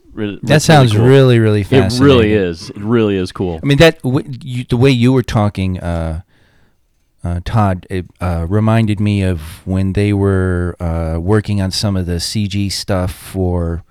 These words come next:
Speaker 2: Lord of the Rings, <clears throat> and they were, like, talking about how they had made a lot of the, the C G aspects of the, uh, say, the fight in Moria, where they're fighting the, the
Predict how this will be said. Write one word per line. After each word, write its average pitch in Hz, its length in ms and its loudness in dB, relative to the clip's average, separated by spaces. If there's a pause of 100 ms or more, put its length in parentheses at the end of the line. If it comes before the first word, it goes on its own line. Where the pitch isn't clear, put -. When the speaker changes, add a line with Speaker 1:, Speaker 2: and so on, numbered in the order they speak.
(640)
Speaker 2:
Lord 107 240 4
of 92 80 -2
the 92 80 -2
Rings, 87 580 -2 (240)
<clears throat> 180 160 2 (360)
and 107 120 0
they 113 100 4
were, 117 80 2
like, 107 200 0
talking 113 460 -4
about 95 400 -6
how 95 500 -4 (640)
they 101 320 -2
had 95 600 -2 (160)
made 101 320 0
a 95 60 -2
lot 104 340 2
of 104 140 -2
the, 95 200 -2
the 90 140 -6
C 113 260 -4
G 117 260 -2
aspects 98 640 -4
of 82 220 -6
the, 82 280 -4
uh, 76 440 -8
say, 101 280 -2
the 92 120 -2
fight 110 360 -2
in 95 160 -6
Moria, 95 640 -2
where 90 140 -6
they're 87 140 -6
fighting 90 500 -6
the, 80 340 -6
the 85 140 -8